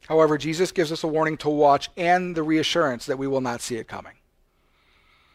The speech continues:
He says, like, he comes, he says that he co-, will come like a thief in the night. Thirty, verse thirty-two, "But about the day and the hour no one knows, not even the angels in heaven nor the Son, but only the Father. So be on guard, be alert.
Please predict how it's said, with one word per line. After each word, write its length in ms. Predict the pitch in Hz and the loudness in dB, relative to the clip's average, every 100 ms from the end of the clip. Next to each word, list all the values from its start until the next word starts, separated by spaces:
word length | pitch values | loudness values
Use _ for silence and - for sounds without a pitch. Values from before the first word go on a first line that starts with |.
| _ _ _ _ _ _ _ | _ _ _ _ _ _ _
He 80 | - | -4
says, 200 | - 143 | 0 0
like, 120 | 151 | 0
he 80 | 151 | -4
comes, 720 | - 143 139 139 139 - - | -4 -4 -4 -6 -10 -10 -8
he 100 | 147 | -8
says 300 | - 175 180 | 2 4 6
that 100 | 160 | 2
he 80 | 160 | -2
co-, 240 | - - | -8 -6
will 220 | 139 147 147 | 0 0 0
come 420 | - 175 143 139 | -2 -2 -2 -4
like 160 | 135 | -6
a 80 | 135 | -6
thief 500 | 123 - 135 120 - _ | -10 -8 -6 -6 -14 _
in 140 | 143 | -10
the 80 | 131 | -8
night. 240 | 131 117 113 _ _ | -6 -8 -10 _ _
Thirty, 220 | 156 147 | 0 2
verse 260 | 139 156 - | 0 -2 0
thirty-two, 500 | 160 147 - 139 127 - - - | 0 0 0 -2 -2 -10 -20 -2
"But 120 | 156 | 6
about 180 | 156 151 | 8 8
the 80 | 151 | 6
day 220 | 147 156 | 6 8
and 100 | 151 | 8
the 80 | 147 | 6
hour 260 | 151 151 | 8 8
no 120 | 147 143 | 6 4
one 160 | 147 | 4
knows, 280 | 151 151 147 | 6 8 8
not 160 | 151 160 | 6 6
even 160 | 165 | 4
the 120 | 160 | 2
angels 340 | 160 170 170 160 | 2 2 2 2
in 60 | |
heaven 340 | 156 175 185 180 | 6 6 6 6
nor 160 | 180 | 6
the 80 | 170 | 6
Son, 320 | - 190 190 | 4 6 6
but 120 | 180 180 | 8 4
only 200 | 208 208 | 4 4
the 100 | 202 | 2
Father. 400 | - 202 214 165 | 8 10 10 6
So 200 | - 156 | -2 -2
be 280 | 165 208 | -2 -2
on 220 | 214 208 208 | 4 4 6
guard, 460 | 190 214 196 143 | 4 6 4 2
be 120 | 160 | 4
alert. 540 | 214 190 202 220 170 | 6 6 8 8 6